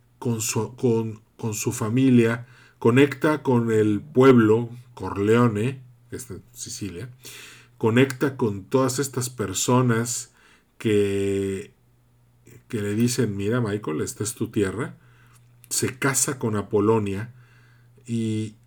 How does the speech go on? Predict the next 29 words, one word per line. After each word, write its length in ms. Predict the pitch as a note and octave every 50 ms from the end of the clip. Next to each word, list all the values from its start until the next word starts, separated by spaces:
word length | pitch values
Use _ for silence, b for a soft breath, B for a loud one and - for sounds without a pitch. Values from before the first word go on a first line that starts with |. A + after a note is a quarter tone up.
| _ _
y 100 | - B2
trata 380 | B2 B2 D#3+ D#3 E3+ E3 - E3
de 140 | C#3 C3 A#2+
recuperar 840 | A2+ A#2+ A#2+ B2 - A#2+ A#2 - - A#2 A2+ A#2+ C3 C#3 D3+ D3+ D3+
esta 340 | D3 C#3+ C#3+ - - C#3+
inocencia, 760 | C3 B2 A2 G#2+ G#2 - - - C3 C3+ C3 B2+ B2 - B2+ A#2
de 100 | A2 A2
volver 400 | G#2 G#2+ A2 G#2+ A2+ B2+ C3 C3+
otra 320 | C#3+ D3 C#3+ - C3+ A#2+
vez 420 | A#2+ B2 B2+ C#3 C#3 C3+ - B B B B B B B B B B B B B
a 100 | - A#2
ser 200 | A#2+ - E3 D#3
el 160 | D#3 C#3+ C3+ B2
Michael 680 | C3 C3+ D3 D#3 D#3 C3+ - - C3 B2 A#2+ A2 -
que, 360 | - A#2 G#2 G2+ F#2+ - - _
que, 280 | - A2+ G2+ G2 - _
que 140 | - A#2 A2+
él 180 | C3+ D3 C#3+
quería 400 | - C3+ A2+ A#2 B2+ C3+ B2+ B2
ser 500 | B2+ - - C3 A#2+ A#2 A#2+ A#2+ B2+ - -
y 100 | A2 G#2
no 160 | G#2 A2+ B2
el 160 | C#3 C#3 C3+
que 180 | - - C#3 A#2+
las 200 | A2 A2 G#2 -
circunstancias 960 | - A#2+ A2 G2+ - A2+ G#2+ G2+ F#2+ - - E3 G#3 B3 A#3+ - F#3 C#3 A#2+
le 80 | A2 G2+
estaban 400 | - - - B2 A#2+ A#2 A2 A2
imponiendo. 800 | G#2 G2+ F#2 - G#2 G2 G#2+ B2+ C3 A#2 G#2 F#2+ F#2+ F#2+ -